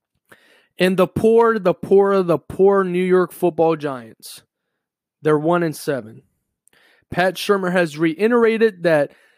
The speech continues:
Eli Manning is still gonna be the quarterback after the bye week. If, if I honestly looking at that division, and I know I talk about it quite a bit here on my podcast, but honestly, looking at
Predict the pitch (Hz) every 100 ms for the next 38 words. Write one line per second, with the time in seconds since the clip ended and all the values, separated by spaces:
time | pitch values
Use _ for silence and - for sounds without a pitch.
0 | _ _ 175 220 254 254 233 214 202 202
1 | 180 180 180 - 214 208 208 202 202 -
2 | 196 170 156 156 - 156 160 - 170 156
3 | 151 165 151 113 - _ _ _ _ _
4 | _ _ _ _ _ _ _ _ _ _
5 | _ _ _ - 185 180 - 208 165 202
6 | 247 269 202 214 208 - 202 180 175 185
7 | 185 196 190 170 175 160 156 156 143 120
8 | 107 - _ _ _ _ _ _ 160 165
9 | 180 208 214 190 202 190 180 180 170 -
10 | 175 170 156 160 143 151 143 151 147 139
11 | 156 156 139 131 117 - - - 160 -
12 | _ _ - 214 233 - 180 139 147 208
13 | 226 233 202 202 202 196 -